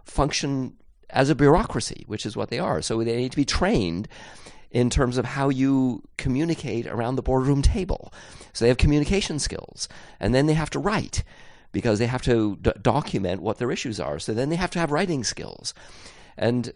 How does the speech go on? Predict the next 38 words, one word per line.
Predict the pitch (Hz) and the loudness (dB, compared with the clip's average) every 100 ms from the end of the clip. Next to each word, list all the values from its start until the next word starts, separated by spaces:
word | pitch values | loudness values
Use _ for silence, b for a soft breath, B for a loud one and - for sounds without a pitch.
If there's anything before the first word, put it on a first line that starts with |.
| - | -6
so | - 127 | -2 0
it | 107 | 0
was | 117 131 | -2 -4
quite | - 156 117 | 0 0 0
interesting | 196 - 120 - 98 | -4 -4 -6 -4 -8
to | - 104 | -6 -6
me | 151 107 | -4 -6
to | - | -8
hear, | 143 190 202 90 - b - _ _ _ - - | -8 -4 0 0 -2 b -20 _ _ _ -20 -6
you | 92 | -2
know, | 87 62 | -2 -2
I | 80 | -2
worked | 101 104 | -2 -4
in | 98 | -4
the | 98 | -2
addiction | 92 - 101 | -4 -4 -6
services, | - - 113 90 | -6 -6 -6 -6
and | 90 | -6
occasionally | - 110 110 101 | -6 -6 -4 -6
a | |
client | - 117 123 | -4 -4 -2
would | 101 104 | -2 -2
wa-, | 98 | -2
run | 104 101 101 | -2 -2 -2
up, | - - | -6 -10
w-, | 98 - | -8 -6
wind | - 107 127 | 0 2 2
up | 123 | 0
in | 104 | -2
my | 101 | -2
office, | 143 190 - - - B B B B | -2 -2 -4 -10 -10 B B B B
and | 110 | 2
what | 113 | 2
he | 120 | 2
would | 120 113 | 0 0
say | - 131 | 0 2
is, | 107 - B B B B B | 2 0 B B B B B
um, | - 123 123 | 0 2 2